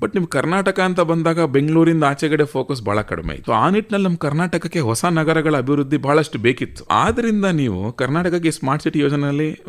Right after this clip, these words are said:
ಬಹಳಷ್ಟು ಅನುಕೂಲ ಆಗಿದೆ. ಅದ್ ನಿಮ್ಗೆ ಶಿವಮೊಗ್ಗ, ದಾವಣಗೆರೆ ಆಗ್ಬೋದು, ಹುಬ್ಳಿ ಧಾರವಾಡ ಆಗ್ಬೋದು, ಮೈಸೂರು ಆಗ್ಬೋದು, ಬಹಳಷ್ಟು ಯೋಜನೆಗಳು, ಬಹಳಷ್ಟು ಕಾರ್ಯಕ್ರಮಗಳು ಆ ಸ್ಮಾರ್ಟ್ ಸಿಟಿಯಿಂದ ಬಂದಿದಾವೆ. ರಾಜಕೀಯ ಹೊರತುಪಡಿಸಿನೂ ಮಾತಾಡೋದಾದ್ರೆ ನಿಮ್ಗೆ ಅಲ್ಲಿ ಬಹಳಷ್ಟು ಹೊಸ ನಗರಗಳ ಅಭಿವೃದ್ಧಿ ಮಾಡ್ಬೇಕು ಅನ್ನೋದು ಪ್ರಧಾನಮಂತ್ರಿಗಳ ಕನಸು ಇವತ್ತು ನನಸಾಗಿದೆ.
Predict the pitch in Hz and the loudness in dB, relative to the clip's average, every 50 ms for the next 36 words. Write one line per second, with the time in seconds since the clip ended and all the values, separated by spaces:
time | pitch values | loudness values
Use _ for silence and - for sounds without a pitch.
0 | 131 120 127 135 160 175 165 156 - 139 139 139 - - 139 131 107 117 151 151 | -6 -2 0 2 2 2 0 0 -2 -4 -4 -2 -2 -2 0 0 0 0 0 0
1 | 135 90 69 - - - - - - _ - - 104 113 110 113 110 110 104 - | -2 -4 -6 -10 -16 -20 -20 -20 -20 _ -10 -8 -6 -4 -4 -2 -2 -2 -2 -2
2 | - 120 117 117 117 113 107 117 117 113 117 113 110 120 117 117 120 117 113 117 | -4 -4 -2 -2 -2 0 0 0 2 2 0 0 -2 -2 -2 0 0 0 0 0
3 | 117 120 117 117 110 110 113 117 120 113 117 120 117 123 127 123 117 120 117 117 | 0 0 -2 -2 -4 -6 -6 -6 -4 -4 -4 -4 -2 -2 0 0 0 0 0 -2
4 | 117 117 113 117 110 110 113 117 120 123 113 110 113 120 - - 139 123 120 120 | -2 -2 -4 -6 -6 -6 -6 -6 -4 -4 -4 -4 -4 -4 -2 -2 -2 -2 -2 -4
5 | 107 110 117 117 113 120 123 127 127 - - - 143 147 180 233 202 - 170 175 | -6 -4 -4 -4 -2 -2 -4 -4 -6 -10 -12 -8 -6 -2 -2 -2 0 2 0 0
6 | 175 175 170 165 175 170 156 143 139 143 151 151 - - 156 135 143 139 - 147 | 2 0 -2 0 0 0 0 0 0 0 0 -2 -2 -2 -2 -2 -2 -2 -4 -4
7 | 139 135 139 147 143 131 - - 120 120 120 - 135 - 127 123 123 123 110 90 | -4 -2 -2 -2 -2 -2 -2 -2 -4 -2 -2 -2 -2 -2 0 0 0 -2 0 0
8 | 87 101 139 175 208 160 120 82 71 - - 82 85 107 - - - 139 143 143 | 0 2 4 4 4 4 2 0 -2 -4 -2 -2 -2 -2 -4 -4 -2 0 2 2
9 | 135 127 123 123 - - 143 139 139 139 - - 147 147 143 139 139 135 147 143 | 2 2 0 -2 -2 -4 -2 0 -2 -2 -2 -4 -6 -4 -4 -4 -2 -2 0 0
10 | 139 135 139 139 131 139 139 135 131 127 120 110 98 90 80 80 92 117 - - | 0 0 0 0 0 0 0 0 -2 0 0 0 -2 -2 -2 -4 -6 -2 0 0
11 | 156 170 185 190 165 - - - 175 170 165 160 156 151 139 131 127 120 113 113 | 2 2 2 2 0 -2 -2 -2 0 2 2 2 2 2 2 2 2 0 0 0
12 | 120 123 147 143 139 131 127 135 131 127 127 120 110 117 127 127 120 127 117 113 | 0 0 0 -2 -2 -2 -2 -2 -2 -2 -2 -2 0 0 0 0 0 0 0 0
13 | 117 117 113 120 120 - 127 120 117 113 117 110 117 113 - 104 110 117 113 113 | 0 0 0 -2 -2 -2 -4 -4 -2 -2 -4 -4 -4 -4 -2 -2 0 0 0 -2
14 | 113 113 113 113 110 113 - 110 110 110 - - 107 104 - - 87 98 123 123 | -2 0 0 0 -2 -2 -2 -4 -4 -4 -2 -2 -2 -2 -2 -4 -2 -2 -2 -2
15 | - 98 92 78 73 69 - - | -2 -4 -6 -6 -8 -12 -14 -16